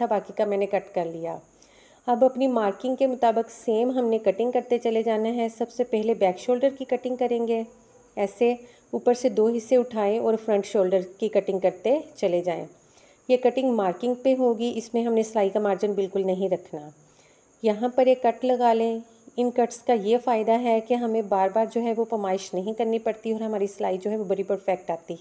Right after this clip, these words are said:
है। एक कट हमने यहाँ पर जो गले की पमाइश की थी सवा तीन इंच का, यहाँ पर लगा लेंगे।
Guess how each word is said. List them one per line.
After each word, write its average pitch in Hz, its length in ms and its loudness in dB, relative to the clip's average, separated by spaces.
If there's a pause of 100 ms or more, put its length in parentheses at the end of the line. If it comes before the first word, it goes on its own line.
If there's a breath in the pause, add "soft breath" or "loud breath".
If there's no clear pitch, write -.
है। 170 160 -10 (680 soft breath)
एक 233 220 2
कट 233 140 2
हमने 233 360 2
यहाँ 214 300 0
पर 254 420 0 (320 loud breath)
जो 226 80 2
गले 208 240 2
की 220 140 -6
पमाइश 220 380 -2
की 226 140 -8
थी 220 120 -6
सवा 208 300 2
तीन 220 240 -2
इंच 226 180 -2
का, 226 140 -2
यहाँ 196 280 -2
पर 190 120 0
लगा 175 280 0
लेंगे। 165 400 -8